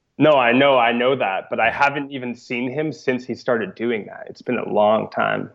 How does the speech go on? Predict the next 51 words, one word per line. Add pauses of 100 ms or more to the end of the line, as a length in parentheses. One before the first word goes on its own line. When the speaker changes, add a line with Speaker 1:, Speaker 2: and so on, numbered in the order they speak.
(140)
Speaker 2:
Oh,
yeah. (380)
Fuck,
it's
Speaker 1:
Yeah.
Speaker 2:
been
forever. (720)
Speaker 1:
All
right,
so
meeting
you. (280)
Speaker 2:
Yeah.
Speaker 1:
I
met
you
at
the
end (120)
Speaker 2:
Oh,
Speaker 1:
of
Speaker 2:
and
if
Speaker 1:
our
Speaker 2:
people
think
this
interview
is
gonna
stay
on
course,
they
got
fucking
something
else
Speaker 1:
<laughs>
Speaker 2:
going (340)
on, (260)
'cause
there
is
a
zero
percent
zero
chance
that
happens.